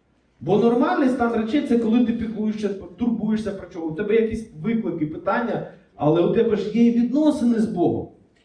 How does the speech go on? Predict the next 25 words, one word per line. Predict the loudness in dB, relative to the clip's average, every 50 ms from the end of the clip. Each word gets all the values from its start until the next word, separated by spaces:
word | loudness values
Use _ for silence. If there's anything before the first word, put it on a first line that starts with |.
| _ -6
Вони | -2 2 4 4 4
допомагають | 4 4 4 2 2 2 2 2 2 2 2 2 2 2 2 2 2 0 0 -2
тобі | 0 4 6 6 6 6 4 2 -2 -6 -12 -10 -4
проходити | -2 -2 0 0 0 0 0 2 2 2 2 0 -2 -4
ці | -6 -6 -8 -10
випробування, | -10 -8 -8 -8 -8 -8 -8 -6 -4 -2 -2 -2 -4 -6 -10 -12 -18 _ _ _ _ _ -6
проходити | -4 -2 -2 -2 0 0 0 2 2 0 0 -2
ці | -4 -6 -4
моменти, | -4 -2 -2 -2 -2 -2 -2 -2 -2
коли | 0 0 2
навіть | 2 2 2 0 0 -2 -4
щось | -8 -10 -12 -10 -10
не | -10
виходить | -8 -8 -8 -4 -2 -2 -2 -2 -2
в | -4 -6
житті. | -10 -14 -16 -18 -20 -20 -20 _ _ _ _ _ _ _
Коли | -4 -2 0 2
навіть | 2 2 2 0 0 0
ти | 2 2 2
зробив | 2 0 0 0 0 0 -2 0 2
помилку, | 2 2 4 4 4 4 4 2 -2 -6 -10 -14 -18 _ _ _ _ _ _ _ _ _ _ _ _ _ _ _
то | -2 0 0
цей | 2 2 2 2
страх, | 2 0 0 0 0 0 0 -2 -4 -6
ці | -8